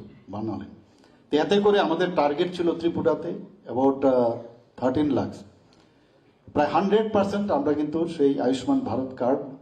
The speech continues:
দিয়ে দিয়েছি। কিন্তু তারপরে যে ফোর পয়েন্ট ওয়ান ফাইভ লাখ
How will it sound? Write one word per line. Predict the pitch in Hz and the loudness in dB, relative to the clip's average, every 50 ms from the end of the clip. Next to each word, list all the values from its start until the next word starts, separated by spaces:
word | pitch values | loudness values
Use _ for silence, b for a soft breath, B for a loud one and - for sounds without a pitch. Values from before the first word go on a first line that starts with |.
| - - 104 | -20 -10 -4
দিয়ে | 120 143 151 | -2 -2 0
দিয়েছি। | 147 156 151 139 - - - - | 2 2 2 0 0 -2 -8 -8
কিন্তু | 165 170 - - | -8 -8 -6 -4
তারপরে | - - 170 180 190 - - 196 196 175 160 - - - - B B B B B B _ _ _ _ - | -2 0 0 0 0 0 0 0 2 2 2 0 0 -4 -10 B B B B B B _ _ _ _ 0
যে | 127 139 | 0 2
ফোর | 139 160 180 208 208 202 | 4 4 4 4 4 4
পয়েন্ট | 202 202 196 202 196 180 | 0 -2 -2 -4 -4 -2
ওয়ান | 165 170 190 196 208 | 0 0 0 0 0
ফাইভ | 190 185 185 170 151 147 | 0 0 0 0 0 2
লাখ | 151 147 151 151 | 2 4 2 2